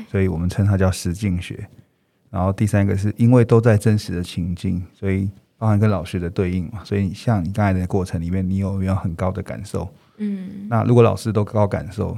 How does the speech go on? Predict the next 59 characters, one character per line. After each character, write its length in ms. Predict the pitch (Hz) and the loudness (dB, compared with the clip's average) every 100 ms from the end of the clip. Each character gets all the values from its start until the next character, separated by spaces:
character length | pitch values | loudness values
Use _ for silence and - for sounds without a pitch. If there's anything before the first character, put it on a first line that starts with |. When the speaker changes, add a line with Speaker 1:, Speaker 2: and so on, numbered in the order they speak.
| - | -8
Speaker 1:
孩 160 | - | -4
子 120 | 95 92 | -2 -4
自 140 | - | -4
然 160 | 92 90 | -2 -2
就 100 | 90 | -4
高 160 | 92 | -4
感 240 | 98 - - | -6 -8 -8
受。 220 | - 95 | -8 -8
Speaker 2:
嗯。 300 | 202 185 - - - | -8 -10 -14 -20 -2
Speaker 1:
所 120 | 120 | 2
以 80 | 110 | 4
他 180 | 117 117 | 4 4
们 340 | 113 107 101 101 | 4 4 2 2
在 240 | - 113 | 4 4
高 200 | 101 117 | 6 6
感 200 | 113 95 | 6 2
受 220 | 95 107 | 0 0
的 140 | 101 92 | 0 -2
这 140 | 110 | 2
样 140 | 104 98 | 2 2
的 160 | 95 117 | 0 2
运 160 | 104 | 2
转 260 | 95 90 78 | 2 -2 -4
之 160 | 104 | -4
下， 240 | 98 113 92 | -2 0 0
其 160 | - | 0
实 180 | 98 - | -2 -2
他 180 | 90 107 | -2 0
那 80 | 101 | 0
个 100 | 95 | -2
心 260 | - 104 98 | 0 2 2
灵 160 | 92 | 0
很 160 | 92 98 | -2 -2
容 240 | 92 92 | -2 0
易 80 | 104 | 0
就 200 | 98 98 | 0 -2
是 240 | - 101 | -2 -2
跟， 440 | 92 107 98 101 107 - _ | -2 -2 -2 -2 -6 -10 _
呃， 260 | 92 73 - | -12 -10 -8
生 220 | - 104 | 0 2
命 260 | 107 98 | 4 2
连 180 | 92 87 | 0 -2
接 200 | 95 71 | -6 -6
在 220 | 92 78 | -8 -8
一 40 | 82 | -8
起， 200 | - 156 | -10 -6
Speaker 2:
嗯。 80 | 220 | -2
Speaker 1:
跟 340 | 110 104 110 - _ | 0 0 -2 -10 _
老 220 | 95 87 | -4 -4
师 220 | - 113 | -4 -4
的 80 | 104 | -2
生 220 | 92 98 | 0 0
命、 260 | 101 98 104 - | 2 2 -2 -2
跟 240 | 107 104 | 0 0
环 260 | 104 90 92 | 0 0 0
境、 260 | 110 92 - - - - - _ | 0 -2 -4 -16 -20 -20 -20 _
跟 220 | 98 98 98 | -2 0 2
家 240 | 101 98 | 2 2
人。 280 | 95 76 | 0 -6